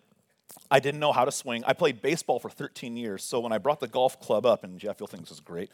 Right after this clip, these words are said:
I brought the golf club up and I immediately went into a, a batter stance. Back elbow raised, and I was ready just to hack at that thing. And I did, and the ball went nowhere. Right?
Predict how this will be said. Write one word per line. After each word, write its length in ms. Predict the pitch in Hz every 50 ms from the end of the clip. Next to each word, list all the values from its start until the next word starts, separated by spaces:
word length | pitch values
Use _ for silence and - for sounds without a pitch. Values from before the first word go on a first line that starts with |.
| - - - - - - - - - _ _ -
I 60 | 113
brought 200 | 110 156 156 156
the 100 | 147 120
golf 220 | - 139 139 -
club 120 | - 143 139
up 140 | 165 - -
and 80 | 117
I 40 | 113
immediately 280 | 110 117 120 131 135 120
went 160 | 117 117 117
into 180 | 107 110 104
a, 60 | 98 - _ _ _ _
a 80 | - 117
batter 280 | 98 95 98 92 85 82
stance. 520 | - - 85 78 - - - - - - _ _ _ _ _ _ _ -
Back 240 | 139 131 131 - -
elbow 260 | 135 123 123 123 120
raised, 280 | 117 117 113 110 107 113
and 60 | 113
I 40 | 113
was 160 | 117 110 107
ready 180 | 110 101 110
just 200 | 110 - 117 -
to 60 | - -
hack 380 | - - - - 113 - -
at 120 | 127 113 -
that 220 | 101 - - -
thing. 220 | - 92 78 76 - - - - -
And 100 | 110 110
I 80 | 110
did, 300 | 107 104 120 110 87 76 -
and 140 | - 113 104
the 40 |
ball 200 | 87 110 104 107
went 160 | 101 101 80 80
nowhere. 520 | 92 98 95 101 98 87 80 76 - - _ _ - - - - - - - - - - - - - - - - - _ _ _ _ _
Right? 240 | - 113 107 -